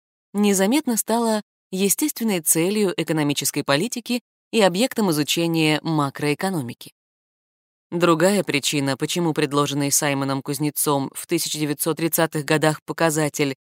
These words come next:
занял центральное место, он позволяет сделать экономику похожей на настоящую науку, то есть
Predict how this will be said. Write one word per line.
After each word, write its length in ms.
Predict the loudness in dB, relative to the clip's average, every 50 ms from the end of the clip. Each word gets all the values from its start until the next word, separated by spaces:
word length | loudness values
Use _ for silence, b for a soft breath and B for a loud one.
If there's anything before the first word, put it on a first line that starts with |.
| _ _
занял 440 | -6 -2 0 2 2 4 2 2 0
центральное 580 | 0 0 -2 -2 0 0 0 0 0 0 0 0
место, 420 | 0 0 0 -2 -4 -4 -8 -10 -10 _ _ _ _ _ _ _ _ _ _
он 240 | 4 4 4 4
позволяет 640 | 4 2 0 2 2 2 2 2 2 2 2 0 0
сделать 400 | -2 0 0 2 2 0 0 -2
экономику 720 | -2 0 0 2 2 2 0 0 -2 0 0 0 0 0 -2 _ _ _ _ _ _
похожей 640 | -2 -2 -2 0 0 2 2 2 2 2 2 2 2
на 180 | 2 2 4
настоящую 840 | 4 4 2 2 2 2 2 2 2 0 0 0 0 0 0 0 0
науку, 500 | 0 0 0 0 -2 -4 -8 -14 -20 -20 _ _ _ _ _ _ _ _ _
то 100 | -2 0
есть 300 | 2 2 2 0 -2 -6